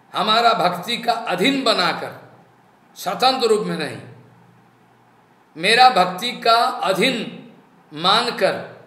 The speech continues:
ये लोग ये सब चीजों को स्वीकार करें, शारीरिक और सामाजिक क्रियाकर्मों को।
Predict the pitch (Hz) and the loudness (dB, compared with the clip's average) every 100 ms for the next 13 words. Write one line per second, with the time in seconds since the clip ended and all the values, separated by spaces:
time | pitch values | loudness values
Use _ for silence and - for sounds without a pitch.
0 | _ - 202 208 202 208 185 175 180 180 | _ -4 -2 0 -2 0 -2 0 -2 -4
1 | 180 170 180 180 - 160 - 156 143 - | -8 -6 -6 -6 -8 -8 -6 -6 -6 -14
2 | - - _ _ _ _ _ _ _ _ | -20 -20 _ _ _ _ _ _ _ _
3 | _ _ _ _ _ _ - - 165 165 | _ _ _ _ _ _ -16 -4 -2 -2
4 | 175 226 220 180 180 170 - 151 156 160 | -2 -4 -6 -2 0 0 -2 -4 -4 -2
5 | 202 202 165 165 165 151 151 139 - 80 | -6 -8 -8 -8 -6 -6 -8 -10 -14 -18